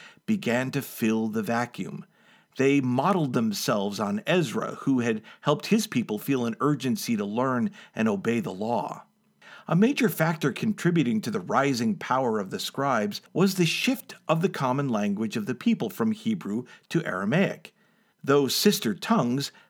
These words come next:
the languages were different enough that Jews who spoke only Aramaic had trouble understanding the scriptures.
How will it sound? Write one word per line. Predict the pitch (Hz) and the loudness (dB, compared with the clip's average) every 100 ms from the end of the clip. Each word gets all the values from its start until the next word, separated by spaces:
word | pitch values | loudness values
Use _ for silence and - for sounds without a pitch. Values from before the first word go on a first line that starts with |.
| - | -2
the | 165 | 2
languages | 208 269 247 202 196 143 | 2 2 0 2 0 2
were | 151 | 0
different | 113 196 226 214 160 | 0 0 0 0 -2
enough | 120 120 170 123 - | -2 2 2 2 0
that | 139 113 | -6 -6
Jews | - 156 170 | -2 0 0
who | 143 | -2
spoke | 127 - 135 131 - | -4 0 0 0 0
only | 143 208 160 107 | 4 4 4 0
Aramaic | 107 101 127 147 87 - - - - | -2 0 0 0 -2 -12 -20 -20 -8
had | - 165 | -4 0
trouble | 175 180 185 | 2 2 2
understanding | 151 156 147 - 139 135 123 | 2 0 0 -2 -2 -2 -4
the | 110 | -4
scriptures. | 104 - 95 - 73 - - | -6 -6 -8 -8 -12 -12 -16